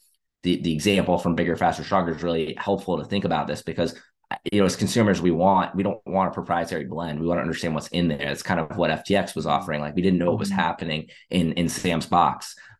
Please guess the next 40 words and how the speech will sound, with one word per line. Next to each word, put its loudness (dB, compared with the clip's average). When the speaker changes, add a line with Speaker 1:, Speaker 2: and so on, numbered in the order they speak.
Speaker 1:
Um, 0
but 2
in 4
this, 2
in, 0
in 0
DeFi, 2
we -4
kind -2
of -6
have -2
an -2
idea 0
of -8
what's -10
happening -8
in -14
the -12
box. -10
And -2
so 0
I, 2
I -2
think 0
that 2
that's 0
an 0
important -4
distinction 0
and, 0
and -4
something 0
that -4
regulators 0
should -2
consider 2
as, -2
as -8
they're -4
developing 0